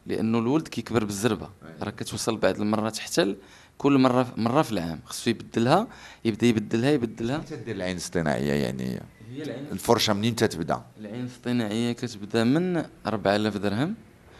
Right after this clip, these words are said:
Speaker 1: أربعة آلاف وخمسمية درهم، خمسة آلاف درهم، ما بين هذا هو الس-، الرخيصه، وانت طالع حتى ل-، توصل حتى ل دوز ميل، تخيز ميل درهم.
Speaker 2: التكلفه شويه غاليه عاوتاني، اثناش ألف درهم، لان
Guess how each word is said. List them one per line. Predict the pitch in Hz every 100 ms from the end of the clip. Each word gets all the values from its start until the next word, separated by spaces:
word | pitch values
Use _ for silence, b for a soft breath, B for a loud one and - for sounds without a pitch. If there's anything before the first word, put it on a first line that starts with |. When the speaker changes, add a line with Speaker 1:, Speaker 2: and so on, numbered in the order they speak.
| B -
Speaker 1:
أربعة | 98 101
آلاف | 107 110
وخمسمية | 113 98 - 107 104
درهم، | 92 110 139
خمسة | 139 107 113
آلاف | 101 90
درهم، | 98 104 139 123
ما |
بين | 104 104
هذا | 95 85 98
هو | 98
الس-، | 117 - -
الرخيصه، | 85 107 98 151 233 B B B B -
وانت | 120 131 135
طالع | 127 123 135
حتى | 123 - 143
ل-، | 156 151 - B B -
توصل | 117 - 117
حتى | - 160
ل | 156 120 -
دوز | - 123 113
ميل، | 110 123 127 123 117 B B -
تخيز | - 110 104
ميل | 107 92
درهم. | 95 78 - - -
Speaker 2:
التكلفه | 92 90
شويه | 110 98 87 82
غاليه | 98 85 67
عاوتاني، | 62 60 62
اثناش | 62 67 69 -
ألف | 85 71
درهم، | 82 82 87
لان | 76 82 87